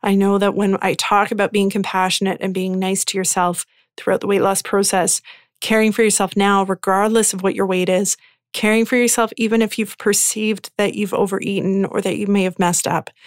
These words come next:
and being compassionate and caring, even in those settings, a lot of people struggle with that because they feel that that compassion leads to permissiveness.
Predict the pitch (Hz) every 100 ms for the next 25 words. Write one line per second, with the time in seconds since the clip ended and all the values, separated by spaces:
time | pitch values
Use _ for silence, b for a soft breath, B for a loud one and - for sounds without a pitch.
0 | B B B B _ - 196 196 - -
1 | 202 202 196 - 190 190 - 185 190 190
2 | - 190 190 190 190 208 214 202 185 -
3 | 208 226 285 - B B B B 208 196
4 | 208 262 240 226 214 - 403 294 240 190
5 | - 202 - 202 202 202 - 226 240 247
6 | 220 196 196 - - 196 - 196 190 -
7 | - 214 208 - - - 190 185 185 180
8 | 170 -